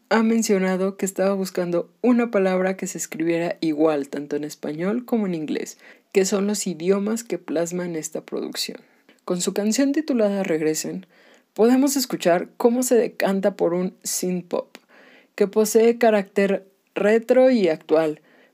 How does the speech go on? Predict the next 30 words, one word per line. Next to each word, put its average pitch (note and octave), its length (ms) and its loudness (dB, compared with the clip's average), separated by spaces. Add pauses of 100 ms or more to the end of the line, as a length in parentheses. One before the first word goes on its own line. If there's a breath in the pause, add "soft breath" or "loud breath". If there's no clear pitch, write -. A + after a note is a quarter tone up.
pero F#3 200 2
en F#3 120 2
el F#3+ 80 2
fondo G#3+ 560 4
se G3 160 -2
mueve G3+ 280 2
por F#3+ 140 2
una G3+ 260 0
clara G3+ 400 0
estructura D#3+ 680 -2
pop, - 360 -4 (460 soft breath)
donde F#3 320 2
hay A3+ 200 4
un B3 220 2
coro A3+ 480 2 (140)
tan E3 320 -4
bien G#3+ 220 2
estructurado F#3+ 840 -2
que F#3+ 80 -14
se D3+ 140 -4
vuelve D#3+ 280 0
pegajoso, - 720 -6 (580 soft breath)
y E3 500 0
no F#3 180 0
queda G3 260 4
de E3 100 6
otra D#3+ 320 0
más D3+ 300 -4
que - 460 -6 (280)
cantarlo. C#3 520 -6